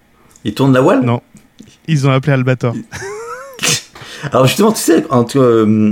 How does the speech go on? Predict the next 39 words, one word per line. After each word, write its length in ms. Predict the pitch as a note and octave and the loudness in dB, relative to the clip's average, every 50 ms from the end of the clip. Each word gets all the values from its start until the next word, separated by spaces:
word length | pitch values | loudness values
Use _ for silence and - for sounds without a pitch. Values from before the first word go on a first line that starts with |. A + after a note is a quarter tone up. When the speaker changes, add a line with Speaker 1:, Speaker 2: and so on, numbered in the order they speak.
| G#2+ G#2+ - | -2 -4 -4
Speaker 1:
enfin, 140 | - B2 B2 | -4 -2 -2
ceci, 220 | A#2+ - F3 F3 | -2 -2 -2 -4
c'est 80 | - - | -4 -2
très 140 | B2+ C#3+ D3 | -2 0 0
intéressant 340 | C3+ B2+ B2 A#2+ - D#3 D3 | 2 2 0 0 0 -2 -2
ta 100 | - - | -2 -2
news, 280 | C3 D3 D3+ - C3+ - - - | 0 -2 -2 -4 -6 -8 -8 -2
pour 120 | - G#2 | 0 0
une 80 | G#2 G#2 | 0 0
fois, 200 | - - B3+ C#4 - _ - - - - - - - - | 0 -4 -8 -8 -8 _ -20 -20 -18 -16 -18 -18 -12 -4
mais, 160 | - G#2 A2+ A#2+ | 0 2 4 4
euh, 540 | A#2 A2+ A2 A2 G#2+ G#2+ G#2+ G#2 G#2 G#2 G#2+ G#2 - - - - - F#2 | 4 4 4 4 4 4 4 4 2 0 -2 -4 -6 -14 -18 -12 -8 -2
ça, 140 | G#2+ B2 | -2 -2
c'est 120 | B2 - G#2 | 0 2 0
la 80 | G2 F#2+ | 0 0
seule 180 | - D3+ B2 | 0 0 0
de, 180 | G#2+ G#2 G#2 G#2 - - _ - _ - _ - _ _ _ - | 2 0 0 -2 -4 -10 _ -20 _ -20 _ -20 _ _ _ -4
de 80 | - G2 | -2 0
l'année. 280 | G2+ G#2 B2 F3 C4 - - - - - _ _ _ _ _ _ - A#4 - _ - - - - - - - - - - _ - - - - | 2 2 2 2 0 -2 -6 -20 -20 -20 _ _ _ _ _ _ -20 -20 -20 _ -20 -18 -16 -14 -14 -14 -14 -16 -16 -18 _ -14 -14 -8 -2
Il 80 | D3 B2+ | 0 2
y 60 | C3 | 2
avait 80 | C3+ E3+ | 2 2
un 80 | E3 | 2
dessin 180 | C#3+ C3+ C3+ D3+ | 2 0 2 2
animé 220 | D3 D3+ F3 F3+ | 2 2 2 2
comme 100 | E3 C#3+ | 2 0
ça, 460 | - - C#3 C3+ A#2+ A2+ A2 G#2+ G#2+ A2 | 2 2 2 4 4 4 4 4 2 2
avec 160 | A2+ A2+ A2+ | 0 0 0
un 60 | A#2+ | 2
manga, 280 | A#2+ A#2+ A#2+ A#2+ C#3 C#3+ | 2 2 4 4 4 4
avec 200 | C3 A#2 A2 G#2+ | 4 2 2 2
des, 320 | G#2+ A2 G#2+ G#2+ G#2 G#2 | 2 2 4 4 4 4
ils 100 | G2+ G2+ | 4 2
avaient 160 | A2 G#2+ A#2 | 2 2 2
des 240 | A2 G#2 G#2 G2+ G2 | 2 2 2 2 2
sortes 220 | G2 - A2+ G2+ G#2 | 2 0 -2 0 0
de 80 | G#2 G2+ | -2 -2
voiles... 400 | F#2+ F#2+ G#2+ A#2+ B2 A#2+ A2+ G#2 | -2 0 2 2 2 4 2 2
Euh... 580 | G2+ G2 F#2+ G2 F#2+ F#2+ F#2 F#2 F#2 F#2 F#2 | 2 2 0 0 -2 -2 -4 -4 -6 -8 -10